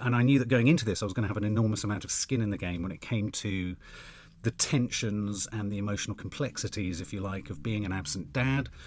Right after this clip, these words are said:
uh, and wanting to make the most of limited time with your child,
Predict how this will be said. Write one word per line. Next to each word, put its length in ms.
uh, 240
and 160
wanting 260
to 100
make 180
the 60
most 460
of 160
limited 640
time 500
with 220
your 200
child, 540